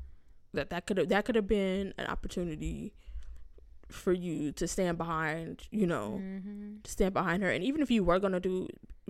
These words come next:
Speaker 1: you were gonna be out of pocket about it, the least you coulda done was not do it in a public social media comment.
Speaker 2: Yeah.
Speaker 1: First of all, who even told, who even taught you how to do that?
Speaker 2: <laughs>
Speaker 1: Okay.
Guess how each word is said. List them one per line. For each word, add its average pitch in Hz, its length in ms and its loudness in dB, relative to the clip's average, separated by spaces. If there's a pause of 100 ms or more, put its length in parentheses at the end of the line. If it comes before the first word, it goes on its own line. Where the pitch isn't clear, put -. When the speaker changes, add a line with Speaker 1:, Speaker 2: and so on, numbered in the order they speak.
Speaker 1:
you 190 240 -2
were 190 100 6
gonna 180 140 2
be - 140 0
out - 80 -2
of 175 80 -2
pocket 190 260 0
about 175 280 2
it, 170 160 0
the 170 80 -2
least 196 200 2
you 202 60 -2
coulda 170 140 2 (100)
done 147 100 0
was 170 120 -4
not 151 140 0
do 156 140 0
it 151 80 0
in 135 80 -4
a - 60 -4
public - 280 4
social - 280 -2
media 156 220 -6
comment. - 380 -12 (280)
Speaker 2:
Yeah. - 240 -4
Speaker 1:
First 349 160 4
of 233 100 0
all, 240 240 4 (180)
who - 140 2
even 302 240 4
told, 285 400 4 (180)
who 392 140 4
even 311 160 2
taught 285 220 2
you 285 60 4
how 269 60 6
to 208 60 0
do 226 160 4
that? 123 260 6 (400)
Speaker 2:
<laughs> 381 140 12 (200)
Speaker 1:
Okay. - 280 6